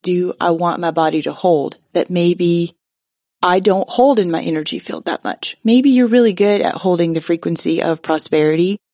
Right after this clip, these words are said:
but maybe you need more of the frequency of patience or compassion or brotherly love when you're in traffic, <laughs> whatever, whatever you want it to be, you get to be creative with deciding how you want your energy field to work.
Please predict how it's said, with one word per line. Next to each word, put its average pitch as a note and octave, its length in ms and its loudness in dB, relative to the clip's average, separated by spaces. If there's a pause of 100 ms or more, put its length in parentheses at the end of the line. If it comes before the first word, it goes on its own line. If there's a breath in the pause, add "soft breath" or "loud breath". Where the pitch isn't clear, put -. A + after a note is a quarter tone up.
(160)
but F#3 160 0
maybe G#3+ 720 0 (180)
you G3 240 -2
need G#3 200 2
more F#3 240 0
of F3+ 60 -2
the F#3 80 -2
frequency F3+ 640 -4
of E3 180 -4
patience D#3 680 -4
or E3 260 0
compassion D#3+ 880 -6
or E3 380 -8 (300)
brotherly G3+ 400 2
love G3+ 380 2
when F3 120 2
you're F#3 140 2
in F#3+ 100 -4
traffic, F#3+ 480 -4
<laughs> - 300 -2
whatever, C#4+ 500 2 (320 loud breath)
whatever D4+ 220 2
you C#4+ 160 4
want A3+ 140 0
it - 80 -8
to - 100 -10
be, A#3 420 2
you G#3 360 0
get - 220 -6
to F#3 100 -6
be F3+ 120 0
creative E3+ 720 0 (200)
with - 160 -2
deciding F3 800 0 (140)
how A3+ 680 0 (580)
you G3 140 0
want F#3 200 0
your F#3 140 -2
energy E3+ 360 -4
field - 520 -4
to - 120 -6
work. D#3+ 460 -6